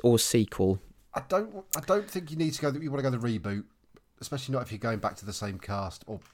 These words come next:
Speaker 2: some of the same cast. I don't think a reboot would make any sense.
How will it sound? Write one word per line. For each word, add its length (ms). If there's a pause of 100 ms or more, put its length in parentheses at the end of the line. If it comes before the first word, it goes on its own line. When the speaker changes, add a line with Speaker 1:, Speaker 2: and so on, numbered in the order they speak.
(120)
Speaker 2:
some 280
of 220
the 80
same 280
cast. 400
I 40
don't 80
think 100
a 60
reboot 340
would 80
make 240
any 140
sense. 480